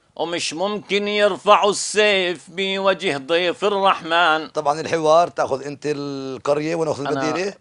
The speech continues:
Speaker 1: أنا ماخذ القرية لأني كروي، وبعتز
Speaker 2: آه، وأنا
Speaker 1: وبفتخر،
Speaker 2: كروي
Speaker 1: وبعتز
Speaker 2: والمدينة، أنا
Speaker 1: وبفتخر
Speaker 2: بين كروي
Speaker 1: بأنك
Speaker 2: والمدينة.
Speaker 1: <laughs>
Speaker 2: أنا بين فلسطين يا حبيبي. آه، خلاص، إذا أنت مشان تكون يعني للمشاهد يعني عارف ب-، ب-، في أي إحنا شيء،
Speaker 1: آه، طبعًا.
Speaker 2: أنت بتاخذ القرية؟
Speaker 1: آه، تقسيمي.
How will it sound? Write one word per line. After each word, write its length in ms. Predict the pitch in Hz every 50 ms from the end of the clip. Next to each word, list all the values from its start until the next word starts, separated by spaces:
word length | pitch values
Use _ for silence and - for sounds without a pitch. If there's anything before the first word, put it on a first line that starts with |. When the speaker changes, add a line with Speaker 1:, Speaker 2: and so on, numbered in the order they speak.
| _ -
Speaker 1:
أنا 140 | 143 135 135
ماخذ 220 | 127 120 - -
القرية 340 | 220 - - - 110 110 113
لأني 200 | 113 110 117 110
كروي، 420 | - - 113 107 95 101 107 - - _ _ _ _ _
وبعتز 240 | - 101 101 98 127
Speaker 2:
آه، 120 | 117 -
وأنا 280 | - 202 208 208 190 170
Speaker 1:
وبفتخر، 180 | - - 175
Speaker 2:
كروي 260 | 151 127 131 143 151
Speaker 1:
وبعتز 460 | 156 160 165 165 165 165 160 180 175 170
Speaker 2:
والمدينة، 140 | 143 156
أنا 80 | 160 165
Speaker 1:
وبفتخر 240 | 170 175 175 175 175
Speaker 2:
بين 100 | 175 -
كروي 240 | - 175 175 170 160
Speaker 1:
بأنك 100 | 151 131
Speaker 2:
والمدينة. 380 | 131 120 110 104 90 87 82 - - - - - -
Speaker 1:
<laughs> 260 | - - _ 143 -
Speaker 2:
أنا 100 | 202 220
بين 120 | 202 214
فلسطين 380 | 160 185 190 180 - - 143 117
يا 60 | 95
حبيبي. 360 | - 85 82 82 71 69 67 - - - - 120 - - - -
آه، 160 | 123 95 76 - - - - - -
خلاص، 160 | 180 165 175 170
إذا 240 | 170 175 180 185
أنت 220 | 196 185 165 - 196
مشان 380 | 185 175 156 - 190 180 165
تكون 260 | - - 170 175 170 160
يعني 200 | 156 147 147 147
للمشاهد 680 | 139 147 147 143 139 131 - 180 156 110 117 117 117 123
يعني 260 | 127 117 117 123 123
عارف 260 | 123 139 156 - -
ب-، 280 | 135 135 131 127 127 131
ب-، 140 | 127 120 - - - - _ _
في 200 | - - 147 147
أي 220 | 160 160 160 156
إحنا 480 | - 139 147 147 143 139 135 139 127 113
شيء، 340 | - - 156 170 185 202
Speaker 1:
آه، 120 | - 135 131
طبعًا. 320 | - - 120 104 92 98
Speaker 2:
أنت 200 | 175 175 147 160
بتاخذ 320 | 156 - 180 160 123 151 151
القرية؟ 480 | 143 131 156 165 156 175 175 - -
Speaker 1:
آه، 40 | 185
تقسيمي. 420 | - - - - 120 107 87 80